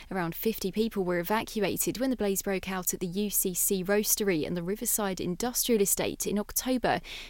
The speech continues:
It's hoped it'll be fully renovated by August next year, with increased production that will allow them to make the equivalent of an extra one billion cups of coffee.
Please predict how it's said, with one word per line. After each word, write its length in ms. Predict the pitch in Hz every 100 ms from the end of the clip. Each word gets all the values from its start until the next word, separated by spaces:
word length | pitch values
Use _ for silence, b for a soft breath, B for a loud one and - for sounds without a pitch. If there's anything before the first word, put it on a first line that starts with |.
| B
It's 180 | - -
hoped 280 | 170 -
it'll 120 | 170 165
be 100 | 165
fully 360 | - 233 208
renovated 600 | 196 190 190 180 - -
by 240 | - 185 175
August 380 | 220 254 247 -
next 260 | 202 - -
year, 160 | 113 214 B B
with 140 | 156 151
increased 480 | 156 - 175 -
production 560 | - 180 208 - - 170
that 100 | -
will 120 | 190
allow 220 | 185 196
them 160 | 240 269
to 120 | -
make 200 | 233 202
the 80 | 208
equivalent 560 | 196 214 202 208 196 -
of 100 | 202
an 60 |
extra 320 | 202 - - 190
one 380 | 180 214 208 - -
billion 440 | 226 254 269 196 170
cups 400 | - 208 - -
of 160 | - -
coffee. 480 | - - - 127